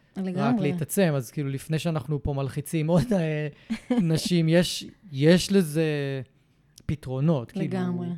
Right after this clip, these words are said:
Speaker 1: יש
Speaker 2: כן.
Speaker 1: פתרונות. אולי הם לא הפתרונות שחלמנו עליהם וראינו אותם בפנטזיה שלנו, באידיאל שלנו, אבל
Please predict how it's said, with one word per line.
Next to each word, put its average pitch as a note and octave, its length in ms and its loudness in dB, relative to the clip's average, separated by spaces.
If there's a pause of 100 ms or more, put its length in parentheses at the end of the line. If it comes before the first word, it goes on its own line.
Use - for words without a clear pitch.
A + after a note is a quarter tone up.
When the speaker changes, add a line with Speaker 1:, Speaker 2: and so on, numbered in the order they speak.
(120)
Speaker 1:
יש D3 260 0
Speaker 2:
כן. F#3+ 160 0
Speaker 1:
פתרונות. C#3 560 -2
אולי D#3 540 0
הם C#3 100 -4
לא D#3 100 2
הפתרונות D3+ 440 0
שחלמנו C#3+ 580 -2
עליהם D#3+ 320 0
וראינו C3+ 300 -2
אותם C#3+ 220 -4
בפנטזיה F#3 580 -2
שלנו, C#3+ 600 -2 (800)
באידיאל C#3+ 720 2
שלנו, G#3+ 800 0
אבל F3+ 380 -2